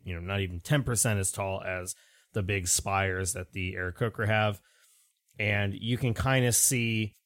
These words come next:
in the middle of these sandbars and rock formations is, like, a, a, what looks like a dark shadow in the water that,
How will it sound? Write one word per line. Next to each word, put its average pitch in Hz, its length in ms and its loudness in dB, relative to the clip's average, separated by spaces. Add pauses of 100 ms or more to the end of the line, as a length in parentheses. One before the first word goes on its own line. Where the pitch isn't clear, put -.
(840)
in 139 180 6
the 131 60 6
middle 120 440 6
of 104 200 2
these 98 280 4
sandbars 101 840 2
and 95 240 -4
rock 95 260 -2
formations 92 880 -4 (560)
is, 95 360 -2
like, 95 200 -4
a, 90 360 0
a, 90 300 -4
what 98 180 -8
looks 107 220 -2
like 101 120 -2
a 92 100 0
dark 107 340 0
shadow 104 640 2
in 98 200 -4
the 95 100 0
water 92 580 -2 (540)
that, 92 280 -6